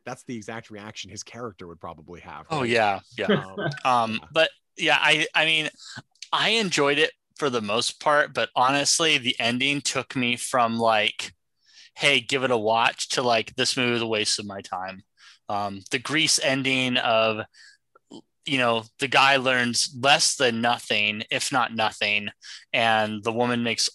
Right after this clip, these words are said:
Speaker 2: all <laughs> the change. And for him to, like, "Oh, well, I guess that's over. What do you want? Some money, slut?" Like, <laughs> like,
Speaker 1: Yeah.
Speaker 2: what, what was the point? What was the point of, of him just kind of treating this sex worker like shit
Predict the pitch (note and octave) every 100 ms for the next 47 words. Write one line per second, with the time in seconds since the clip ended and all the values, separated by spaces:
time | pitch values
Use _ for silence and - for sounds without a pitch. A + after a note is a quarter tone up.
0 | - A2+ A2 A2 G#2+ G#2+ - - - F3
1 | - - C3+ B2+ - - B2+ A#2+ A#2+ B2
2 | - - - D#3 C#3+ D3 - D3 D3 D3+
3 | C3+ B2 A#2+ F#3 A#3+ C#3 A#2+ - - -
4 | D3 F#3+ B3 A3 A#2 F3 G#3 A3+ F#3 A3+
5 | C4 F#3+ E3+ A3 G#3+ A#3+ A#3 - C#3+ C#3
6 | D#3 A3 A#3+ - C4 C#4 A#3+ - D3 C3+
7 | - - - - - - - - - -
8 | E3+ E3+ - F#2 F2 - - - D3+ A#3
9 | G#3+ G3+ C4 A#3+ B3 G3+ D#4+ D#4 - -
10 | - _ E3 A3+ G#3 G3+ F#3+ - G#3 C3+
11 | - - C3 B2+ B2 A#2+ - C#3 B2 C#3+
12 | C3 B2 - D#3 C3 A#2+ C#3 B2+ B2 A#2+
13 | - C3 - B2 - A#2+ A2+ - - A#2+
14 | A2+